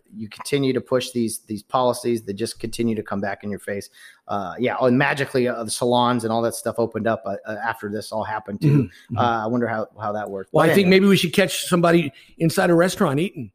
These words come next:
Speaker 2: one of
Speaker 1: Yeah.
Speaker 2: these politicians, and magically the next day it'll be okay to, uh, go inside, you know?
Speaker 1: <laughs>
Speaker 2: I mean, I,
Speaker 1: Absolutely.
Speaker 2: I know that, that Orange County just got,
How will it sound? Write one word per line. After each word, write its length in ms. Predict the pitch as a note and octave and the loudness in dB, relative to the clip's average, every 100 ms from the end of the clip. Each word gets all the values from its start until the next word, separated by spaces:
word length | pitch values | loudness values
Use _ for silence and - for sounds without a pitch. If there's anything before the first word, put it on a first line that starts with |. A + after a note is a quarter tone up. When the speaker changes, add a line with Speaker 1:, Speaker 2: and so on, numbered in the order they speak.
| _ | _
Speaker 2:
one 140 | C#3+ | -6
of 60 | D3 | -4
Speaker 1:
Yeah. 40 | |
Speaker 2:
these 80 | C#3+ | -4
politicians, 640 | - D3 C3+ C3+ B2 A#2+ A2+ | -4 -4 -2 -4 -6 -8 -8
and 140 | C3 - _ | -10 -10 _
magically 420 | C#3+ C#3+ C3+ D#3+ D3+ | -4 -2 -2 0 0
the 100 | C#3+ | 0
next 220 | D3 A#2+ | -2 -4
day 320 | C#3+ E3 D#3 _ - | 0 0 0 _ -8
it'll 140 | C#3+ | -4
be 120 | C3+ C#3+ | -2 -2
okay 300 | C#3 C#3+ C#3 | -2 -2 -2
to, 420 | - D3 C#3 C#3 | -4 -4 -2 -2
uh, 160 | C#3 C3+ - _ | -2 -4 -12 _
go 120 | C#3+ | 0
inside, 440 | D3+ C3+ E3 D3+ G2+ - D#3+ - - - - | 0 2 0 0 -4 -8 -8 -8 -20 -2 0
you 80 | C3+ | 2
know? 220 | C3+ D#3+ - | 0 0 -2
Speaker 1:
<laughs> 40 | A3+ - G#3 - - - _ - C#3+ - | -4 -2 -6 -6 -10 -14 _ -18 -10 -4
Speaker 2:
I 100 | B2 | 0
mean, 200 | C#3+ C#3+ | 0 0
I, 80 | D3+ | 0
Speaker 1:
Absolutely. 140 | - | 0
Speaker 2:
I 80 | D#3 | 4
know 140 | F#3 | 4
that, 160 | E3+ D#3+ - | 4 0 -4
that 160 | D#3+ D3+ | -2 2
Orange 260 | F3 E3 | 2 2
County 280 | - E3+ F3+ | 0 2 2
just 220 | E3+ D#3+ | 0 -4
got, 180 | F3 D3+ | -4 -6